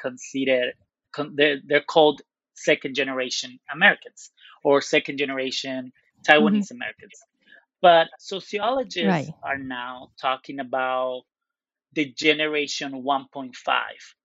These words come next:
Speaker 1: And these are individuals like
Speaker 2: Mm-hmm.
Speaker 1: myself who were born in another country but came to America before they were fifteen years old. And our identity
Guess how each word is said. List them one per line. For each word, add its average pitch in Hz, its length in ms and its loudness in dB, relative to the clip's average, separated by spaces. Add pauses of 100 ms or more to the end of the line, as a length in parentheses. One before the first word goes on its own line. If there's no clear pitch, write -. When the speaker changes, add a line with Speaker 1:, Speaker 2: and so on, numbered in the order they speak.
Speaker 1:
And 156 180 -4
these 202 220 -2
are 190 260 2
individuals 147 800 -6
like 135 240 -4 (100)
Speaker 2:
Mm-hmm. 202 140 0
Speaker 1:
myself 196 560 -2 (480)
who 202 600 2 (760)
were 160 200 8
born 170 320 2
in 214 100 2
another 170 280 0
country 151 600 -8
but 143 180 -4
came 180 360 -2
to 180 140 -6
America 135 800 2 (260)
before 147 460 2
they 139 100 0
were 131 180 -6
fifteen 139 640 -8
years 131 320 -8
old. 127 340 -10 (1160)
And 156 340 2 (120)
our 170 180 6
identity 175 920 -2